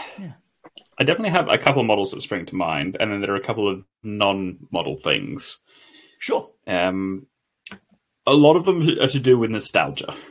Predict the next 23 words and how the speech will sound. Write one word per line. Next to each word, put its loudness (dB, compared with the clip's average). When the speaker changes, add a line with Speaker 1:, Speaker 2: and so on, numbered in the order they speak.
Speaker 1:
No, 4
but 0
that, 4
that, 6
but 0
this 0
is 0
my 4
point, 6
right? 4
This 2
is -2
why 2
I 6
wanted -2
to -6
broaden 0
it -6
from, -6
from -12
just -10
models, -4
because -12